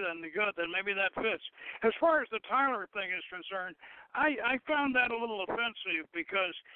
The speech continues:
as I said in my review, character of Tyler Durden is a projection of an element of a person's personality. It's the imaginary friend. You remember in the latter part of the movie when they finally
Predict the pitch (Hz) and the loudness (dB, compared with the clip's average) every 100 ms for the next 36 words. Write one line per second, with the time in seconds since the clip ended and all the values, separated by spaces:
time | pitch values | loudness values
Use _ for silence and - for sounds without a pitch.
0 | - 180 208 196 202 185 226 214 180 185 | -12 0 2 4 4 2 0 0 2 0
1 | 170 170 160 170 156 254 240 165 156 - | 2 0 0 -2 0 2 2 2 -2 0
2 | 269 285 220 180 151 - 202 208 196 165 | 4 4 2 -2 -6 -6 -4 -2 -4 -4
3 | 180 254 214 165 156 - - - 190 196 | 0 0 0 -6 -10 -14 -6 -2 -2 -4
4 | 190 190 185 247 254 202 185 175 - - | -2 0 4 4 4 -4 -6 -8 -20 -14
5 | - 190 196 233 254 220 208 220 208 180 | -8 -6 0 2 2 0 -2 -2 -4 -4
6 | 160 123 - - - 240 202 190 - 220 | -6 -8 -10 -2 4 4 2 -10 -6 -6
7 | - 208 247 269 180 110 - - 214 208 | -4 -4 -4 -2 -6 -10 -20 -4 -2 2
8 | 226 226 226 220 208 - 262 247 180 120 | 2 2 0 0 0 0 2 4 2 -4
9 | - - - - 180 214 208 208 196 165 | -14 -20 -16 -8 2 2 4 -2 -2 -6
10 | 165 196 220 190 - 208 - 196 220 202 | -2 4 4 4 2 0 0 -2 0 0
11 | 175 170 165 160 190 185 180 165 | -2 -4 -4 -4 -2 -2 -2 -6